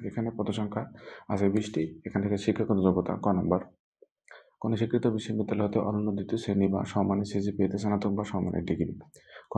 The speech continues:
নম্বর কম্পিউটার ব্যবহার দক্ষতা এবং গ নম্বর কম্পিউটার ওয়ার্ড প্রসেসিং, ইমেইল, ফ্যাক্স মেশিন ইত্যাদি চালানোর দক্ষতা অভিজ্ঞতা থাকতে হবে এবং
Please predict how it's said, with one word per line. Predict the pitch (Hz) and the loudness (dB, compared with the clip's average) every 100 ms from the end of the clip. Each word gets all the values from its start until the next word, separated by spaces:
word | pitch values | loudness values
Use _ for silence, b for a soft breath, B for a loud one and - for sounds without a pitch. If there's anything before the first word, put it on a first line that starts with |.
| 107 | 2
নম্বর | 104 107 | 2 0
কম্পিউটার | 101 95 101 101 | 0 2 2 2
ব্যবহার | 92 98 95 | 2 2 0
দক্ষতা | 95 101 - - 92 | 0 -2 -4 -2 0
এবং | 90 90 | 2 2
গ | 90 | 2
নম্বর | 90 - | 0 0
কম্পিউটার | 95 92 98 | 0 0 2
ওয়ার্ড | 90 92 95 | 2 0 -2
প্রসেসিং, | 107 107 110 - | -6 -6 -4 -4
ইমেইল, | 95 92 98 | -2 0 0
ফ্যাক্স | 95 101 - | -2 -4 -4
মেশিন | 92 95 87 | -4 -2 -2
ইত্যাদি | 92 92 95 | 0 0 0
চালানোর | 98 92 92 | 0 0 0
দক্ষতা | 85 95 95 | -2 -2 -2
অভিজ্ঞতা | 95 95 95 | 0 -2 -2
থাকতে | 98 95 104 | -4 -4 -2
হবে | 107 113 101 | -2 -2 -2
এবং | 92 | -2